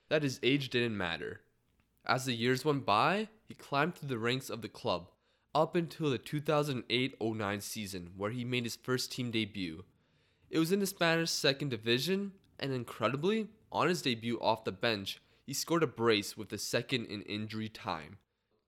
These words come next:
This resulted in the club being saved from relegation and possibly extinction. It's quite fitting for what was to come.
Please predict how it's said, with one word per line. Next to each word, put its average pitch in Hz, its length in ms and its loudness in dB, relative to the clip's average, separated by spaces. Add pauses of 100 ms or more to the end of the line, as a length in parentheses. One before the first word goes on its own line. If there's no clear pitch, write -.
(140)
This 160 180 -2
resulted 139 520 2
in 123 100 -2
the 113 80 -2
club 127 380 -4
being 110 180 -4
saved 110 460 -4
from 104 200 -8
relegation 101 760 -2 (460)
and - 120 -18
possibly 123 560 -4
extinction. 101 760 -6 (500)
It's - 80 -20
quite 240 300 4
fitting 170 280 2
for 147 140 -2
what 123 200 4
was 123 200 2
to 107 100 -10
come. 82 380 -8